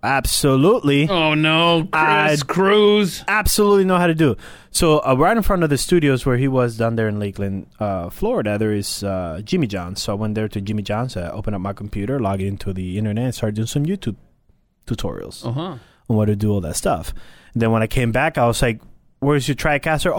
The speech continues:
Speaker 1: "Okay, here we go." And then I knew the basics.
Speaker 2: Okay.
Speaker 1: Now, when I felt like he was about to do something that I definitely did not know, I was like, "Oh, can you show me? 'Cause it's been a while since
Speaker 2: <laughs>
Speaker 1: I've never touched this software."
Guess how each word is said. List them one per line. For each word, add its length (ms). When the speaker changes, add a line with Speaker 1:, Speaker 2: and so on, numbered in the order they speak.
Speaker 1:
"Okay, 220
here 120
we 120
go." 160
And 100
then 260
I 80
knew 140
the 80
basics. 580
Speaker 2:
Okay. 480
Speaker 1:
Now, 180
when 160
I 60
felt 220
like 300
he 160
was 560
about 280
to 100
do 120
something 400
that 100
I 60
definitely 500
did 140
not 120
know, 100
I 40
was 120
like, 100
"Oh, 200
can 200
you 80
show 320
me? 120
'Cause 280
it's 200
been 180
a 60
while 280
since 380
Speaker 2:
<laughs> 140
Speaker 1:
I've 100
never 160
touched 240
this 120
software." 340